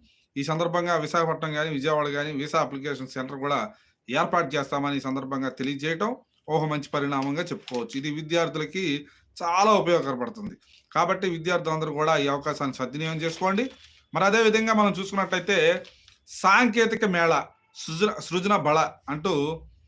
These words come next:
మరి బెంగళూరులో వేదికగా సాంకేతిక సృజనాత్మక మేళవించే అంటూ ఇంజనీరింగ్ అద్భుత నిర్వహించిన నేపథ్యంలో మరి ఆ కార్యక్రమాన్ని నిర్వహించడం జరిగింది. మరి నిన్న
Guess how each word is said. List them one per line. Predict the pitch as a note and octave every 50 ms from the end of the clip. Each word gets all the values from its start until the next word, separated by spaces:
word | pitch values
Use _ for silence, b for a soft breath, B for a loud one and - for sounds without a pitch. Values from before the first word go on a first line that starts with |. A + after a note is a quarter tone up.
| _ _ _ -
మరి | C#3+ D3+ E3+ E3 D#3 C#3 B2+ A2+
బెంగళూరులో | G#2+ D3+ E3 F3 F3+ F#3+ F#3+ F#3 F3+ F3+ F3 F3 D#3+ D3+
వేదికగా | C#3 D3 D#3+ F3 E3+ E3 D3+ D#3+ E3+ D#3
సాంకేతిక | D3+ - D3+ D3 D#3+ D#3 E3 D#3+ D#3 D3 - D#3
సృజనాత్మక | C#3+ - C3+ C#3 C#3 D3 D#3+ D#3+ D3+ - D3+ D3+ C#3+ D3+ D3 C#3 B2 A#2+ A#2+ b b b b b b - -
మేళవించే | A#2 C3 D3 D#3 E3 D#3 D#3 D3+ - D#3
అంటూ | D3 C#3+ C#3 C3+ D3+ C#3
ఇంజనీరింగ్ | C#3 C#3 D3+ D#3+ E3 D#3+ D3+ D3+ C#3+
అద్భుత | C#3 C3 B2+ C3+ D#3 D#3 D#3+ E3
నిర్వహించిన | D3 C3 - - _ _ _ _ - C3 C3+ B2+ B2 C3 B2 B2
నేపథ్యంలో | B2 - A#2+ A#2+ G#2 A#2 C3 D3 F3 A#3 C4 - _ _ _ - - - _ -
మరి | D3 D#3
ఆ | D#3 D3+
కార్యక్రమాన్ని | C#3+ - D3 D3 D3 C#3 C#3 C#3 C#3+ D3 C#3+ B2+
నిర్వహించడం | A2 A2+ G#2+ G#2 G2 A#2+ B2 B2+
జరిగింది. | C3+ A#2+ G#2+ F#2+ F2+ F#2 F2+ E2+ E2+ _ _ _ - - G#3+ B3+ G3+ D3+ - - _ b b b b b b b
మరి | D#3+ F3+ F#3+
నిన్న | F#3+ G3+ G#3 G#3+ G3+ F3+ E3+ E3 E3+ F#3